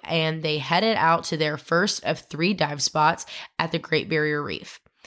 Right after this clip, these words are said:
which was roughly twenty-five miles off the coast of Queensland.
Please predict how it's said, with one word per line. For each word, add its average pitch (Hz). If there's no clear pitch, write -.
which 180
was 170
roughly 170
twenty-five 214
miles 160
off 151
the 175
coast 147
of 131
Queensland. -